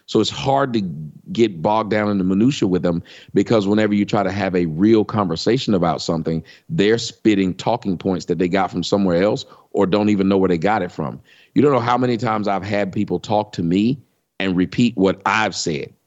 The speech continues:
And I had to sit there and listen to 'em, and I'm like, "You know you're talking to the person <laughs> who came up with that, right? You? Yes. And you know that's not what I meant when I said it, right? Or you know this is where you get the information from." So that's, to me, is a sad part. People aren't really doing their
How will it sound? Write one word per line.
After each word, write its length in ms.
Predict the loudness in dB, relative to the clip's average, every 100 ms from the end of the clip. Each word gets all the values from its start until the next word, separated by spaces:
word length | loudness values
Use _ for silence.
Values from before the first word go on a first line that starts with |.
| _ _ _ _
And 120 | -6 -2
I 100 | -2
had 120 | -4
to 60 |
sit 180 | -2 0
there 120 | 2
and 100 | 2
listen 300 | 2 2 0
to 180 | 0 2
'em, 60 | 2
and 100 | 0
I'm 80 | 0
like, 220 | 0 -4 _ -20 -20 -20 _ _ _ _ _ 0
"You 100 | 4
know 120 | 4
you're 140 | 4
talking 260 | 2 2 2
to 100 | 2
the 60 |
person 340 | 4 2 2 0
<laughs> 20 |
who 100 | -2
came 260 | 0 2 4
up 120 | 2
with 100 | 0
that, 140 | -2 0
right? 260 | 0 -2 -8 -20 _ _ _ _ _ _ _ _ _ 0
You? 500 | 4 6 6 4 0
Yes. 500 | 0 2 2 0 -8 -12
And 160 | 0 4
you 60 | 6
know 120 | 4
that's 160 | 2
not 160 | 2 2
what 80 | 2
I 100 | 2
meant 220 | 2 0
when 120 | 0
I 100 | -2
said 220 | 2 2
it, 120 | 2 -2
right? 260 | -6 -6 -12 _ _ _
Or 120 | 0
you 140 | 2 4
know 140 | 4
this 180 | 2 0
is 100 | 2
where 120 | 2
you 80 | 2
get 100 | 0
the 100 | -2
information 480 | -2 2 0 0 -4
from." 280 | -4 -6 -14 -20 -20
So 180 | -4 -2
that's, 440 | 0 0 -2 -6 -16 _ _
to 120 | -2 2
me, 160 | 2
is 140 | 2 0
a 60 |
sad 320 | -2 -2 -2
part. 240 | -2 -4 -2
People 260 | -2 0
aren't 180 | 0 0
really 240 | 2 4 2
doing 380 | 2 2 2
their 320 | 2 0 -2